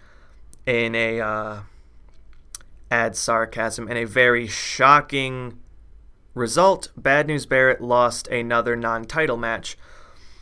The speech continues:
Now, I like seeing Ziggler win clean. There's nothing wrong with that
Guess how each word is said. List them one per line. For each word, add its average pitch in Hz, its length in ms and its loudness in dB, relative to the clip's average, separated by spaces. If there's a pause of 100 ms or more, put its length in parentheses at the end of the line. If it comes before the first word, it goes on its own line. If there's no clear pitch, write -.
(380)
Now, 160 380 2 (100)
I 147 80 4
like 208 380 2
seeing 175 340 -2
Ziggler 147 480 0
win 120 360 -2
clean. - 480 -12 (340)
There's 120 220 -4
nothing 143 340 -2
wrong 131 240 -2
with 120 160 -4
that 123 260 2